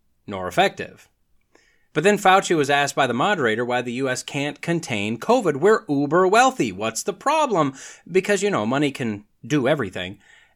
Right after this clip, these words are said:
And this is where the great and powerful Fauci dives straight into his leftist overlord's key talking points.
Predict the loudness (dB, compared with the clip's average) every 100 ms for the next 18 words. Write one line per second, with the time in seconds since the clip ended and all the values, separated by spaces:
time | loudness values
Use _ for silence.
0 | _ _ 0 2 2 2 0 2 2 2
1 | 2 2 2 0 -2 0 0 0 -2 -4
2 | -4 -4 -6 -6 -2 -2 -4 -2 2 2
3 | 0 -2 -2 0 -2 -2 -4 0 2 2
4 | -2 -2 0 -2 0 -2 -4 -4 -6 -12
5 | -12 -2 0 2 0 0 0 0 -2 -8